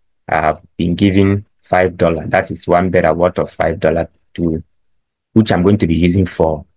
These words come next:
gas fee, right? So we'll go back again to the platform.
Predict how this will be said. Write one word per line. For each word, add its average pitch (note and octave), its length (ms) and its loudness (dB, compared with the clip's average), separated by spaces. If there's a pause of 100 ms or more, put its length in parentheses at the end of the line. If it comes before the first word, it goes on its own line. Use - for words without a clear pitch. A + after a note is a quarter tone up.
(360)
gas F2 300 -2
fee, E2 220 -4
right? E2+ 240 0
So D3 460 0 (520)
we'll G2+ 240 4
go B2+ 160 2
back A2 320 0
again F#2+ 480 0 (220)
to F#2 120 2
the D#2+ 320 -2 (460)
platform. F2 580 0